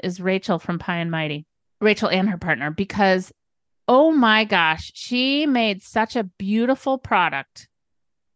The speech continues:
pie, also Tom Conway pie. But Rachel really, really made it a business, and it was hard. It was a hard business. She opened right before,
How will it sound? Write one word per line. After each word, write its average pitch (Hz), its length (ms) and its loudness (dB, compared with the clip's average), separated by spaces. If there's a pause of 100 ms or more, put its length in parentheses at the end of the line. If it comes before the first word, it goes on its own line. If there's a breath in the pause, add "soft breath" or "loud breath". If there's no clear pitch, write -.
(160)
pie, 151 520 0 (600)
also 185 300 0
Tom 165 260 -2
Conway 143 380 -8
pie. 131 220 -6 (100)
But 208 140 0 (100)
Rachel 220 600 0 (300)
really, 240 800 0 (400)
really 226 420 0
made 196 240 0
it 190 120 -4
a 170 60 -2
business, 196 600 -4 (460)
and 214 120 4
it 240 80 2
was 220 140 0
hard. 214 720 -2
It 208 80 -4
was 233 100 -2
a 220 60 -2
hard 240 380 0
business. 240 380 0
She - 200 -8
opened 233 400 0
right 220 320 0
before, 226 560 0